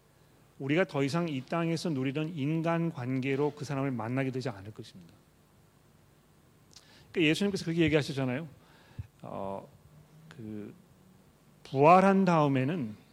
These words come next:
부부 관계도 있지 않고, 아, 그렇게 말씀하셨을 때에는,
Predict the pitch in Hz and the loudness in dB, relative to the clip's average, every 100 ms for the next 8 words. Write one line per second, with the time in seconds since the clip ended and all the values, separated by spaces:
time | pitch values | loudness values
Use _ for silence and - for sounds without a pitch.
0 | _ _ _ _ _ _ _ _ _ - | _ _ _ _ _ _ _ _ _ -8
1 | 139 190 185 185 170 160 165 135 156 104 | -2 0 2 4 4 2 2 0 -2 -8
2 | 101 - 117 _ _ _ _ _ _ _ | -12 -18 -20 _ _ _ _ _ _ _
3 | _ _ _ _ _ _ - _ _ - | _ _ _ _ _ _ -20 _ _ -20
4 | 107 104 151 196 151 131 170 151 156 - | -18 -8 -4 0 0 0 0 0 -2 -8
5 | - 135 127 180 | -6 -2 0 -2